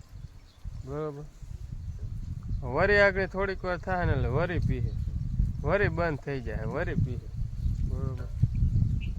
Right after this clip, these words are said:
એટલે આવું હાલે છે. તો હાલો, હવે હું પાઈ લઉં. જો, જો મિત્રો, પાછી પીવા માંડી. જોયું? એક તો આવો તડકો, અને એમ માનો ને લગભગ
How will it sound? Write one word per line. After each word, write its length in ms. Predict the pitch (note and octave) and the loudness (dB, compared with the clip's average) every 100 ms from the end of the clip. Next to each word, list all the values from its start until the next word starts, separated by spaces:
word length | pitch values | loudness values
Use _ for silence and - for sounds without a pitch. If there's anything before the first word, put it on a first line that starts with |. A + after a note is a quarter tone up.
| - | 0
એટલે 200 | - A#2+ | 0 0
આવું 300 | B2+ C#3 C3+ | 0 0 2
હાલે 280 | D3+ F3+ C#3+ | 2 4 2
છે. 240 | B2+ - | 2 2
તો 80 | B2 | 2
હાલો, 380 | C3 A#2+ B2+ B2+ | 4 4 4 2
હવે 100 | B2 | 2
હું 280 | B2+ C3+ | 2 2
પાઈ 140 | C#3+ D#3+ | 4 6
લઉં. 1200 | A2+ A2 A2+ A2+ A2 - G#2+ G2+ F2 - - - | 8 8 8 10 10 10 10 10 8 8 4 0
જો, 80 | E3+ | 2
જો 100 | F#3+ | 2
મિત્રો, 340 | F3 D3+ C3 | 2 0 2
પાછી 340 | B2+ C3+ C3 - | 2 2 2 2
પીવા 300 | C3 A#2+ G#2+ | 2 0 -2
માંડી. 520 | G#2 G2+ - - - - - - | -4 -6 -8 -6 -6 -4 -2 2
જોયું? 340 | E3 G#3 G#3+ - - - - - - - - - - - - - - - D#3+ | 6 6 4 -2 -4 -6 -8 -10 -6 -6 -4 -4 -2 -2 -4 -4 -2 -2 -2
એક 160 | F3+ - | -2 6
તો 80 | |
આવો 300 | F3+ F3+ F3+ | 8 8 4
તડકો, 580 | E3+ F#3+ G#3+ G3+ D3+ C3 C3+ - - - - - - - - - - - - | 2 2 2 -2 -2 -2 -6 -16 -20 -18 -14 -10 -6 -2 -2 -2 -6 -4 -2
અને 140 | C3+ C3+ | -2 -2
એમ 220 | C3+ D3 | 0 0
માનો 380 | D3 E3 F#3 F3 | 0 2 2 2
ને 160 | C#3 | 2
લગભગ 480 | C#3 D3 - D3+ | 0 -2 -2 -2